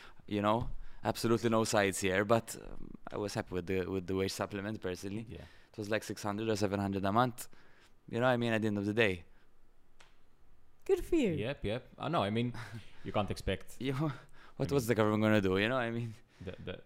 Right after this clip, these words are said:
Speaker 2: people keep mentioning, sometimes they compare Malta to, to countries like New Zealand or
Speaker 1: Ah.
Speaker 2: Australia, and they're like, "'Cause, you know, you know, Australia are covid-free 'cause they spent, like, six months in lockdown." You know, you
Speaker 1: No,
Speaker 2: just, you just,
Speaker 1: uh,
Speaker 2: you
Speaker 1: how
Speaker 2: just
Speaker 1: they
Speaker 2: can't
Speaker 1: tackled, how they tackled, how they tackled covid, I, I have a lot of,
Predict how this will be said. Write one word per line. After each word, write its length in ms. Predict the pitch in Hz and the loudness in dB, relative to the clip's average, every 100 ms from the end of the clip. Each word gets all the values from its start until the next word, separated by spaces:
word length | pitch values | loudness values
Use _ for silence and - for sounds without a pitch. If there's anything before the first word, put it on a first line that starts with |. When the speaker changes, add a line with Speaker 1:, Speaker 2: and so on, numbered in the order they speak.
| - | -16
Speaker 2:
people 240 | - 95 82 | -12 -10 -10
keep 180 | 98 90 | -10 -10
mentioning, 400 | 85 85 82 80 | -10 -8 -8 -6
sometimes 320 | - 82 85 | -6 -4 -2
they 80 | 85 | -2
compare 340 | 85 82 90 | -2 -2 0
Malta 380 | 85 85 85 80 | 0 0 -2 -4
to, 240 | 80 85 82 | -4 -4 -4
to 340 | 87 85 85 - | -6 -6 -6 -12
countries 340 | - 80 80 80 | -10 -8 -6 -6
like 160 | 80 | -6
New 160 | 82 85 | -4 -2
Zealand 500 | 80 82 82 80 80 | -2 -2 -2 -4 -4
or 220 | 80 80 | -4 -4
Speaker 1:
Ah. 80 | 82 | -6
Speaker 2:
Australia, 440 | 80 - 87 82 | -10 -8 -6 -4
and 100 | 85 | -4
they're 60 | 87 | -4
like, 120 | 104 | -4
"'Cause, 160 | 117 113 | -4 -4
you 60 | |
know, 100 | 120 135 | -6 -6
you 100 | 123 | -4
know, 300 | 95 113 - | -2 -2 -4
Australia 400 | 123 - - 123 107 | -8 -8 -4 -2 -2
are 40 | |
covid-free 580 | - 127 110 - 127 123 | 0 -2 -2 -4 -4 -2
'cause 140 | 117 | -2
they 80 | 110 | -4
spent, 240 | - 110 | -4 -6
like, 160 | 104 107 | -6 -6
six 220 | - - | -8 -4
months 200 | 110 104 | -4 -4
in 120 | 98 | -4
lockdown." 400 | 107 107 101 110 - - - - - - - | -6 -4 -6 -6 -8 -16 -20 -20 -20 -18 -6
You 120 | 90 | -4
know, 120 | 78 82 | -4 -4
you 80 | 85 | -2
Speaker 1:
No, 80 | - | -4
Speaker 2:
just, 160 | 87 | -2
you 60 | 101 | -2
just, 160 | 95 | -2
Speaker 1:
uh, 120 | 110 104 | -2 0
Speaker 2:
you 60 | |
Speaker 1:
how 140 | 98 143 | 6 6
Speaker 2:
just 100 | 135 | 8
Speaker 1:
they 60 | |
Speaker 2:
can't 120 | 131 120 | 8 6
Speaker 1:
tackled, 360 | 123 123 117 | 6 6 6
how 140 | 120 117 | 6 6
they 100 | 113 | 6
tackled, 400 | 110 110 104 98 | 4 2 2 0
how 200 | 110 110 | 2 4
they 120 | 104 | 4
tackled 500 | 104 151 - 113 101 | 4 2 4 2 4
covid, 380 | - 185 123 123 | 8 8 8 6
I, 400 | 127 127 123 120 | 6 6 4 2
I 20 | 123 | 2
have 160 | 120 | 0
a 40 | 123 | 0
lot 140 | 127 | 0
of, 140 | 110 | -2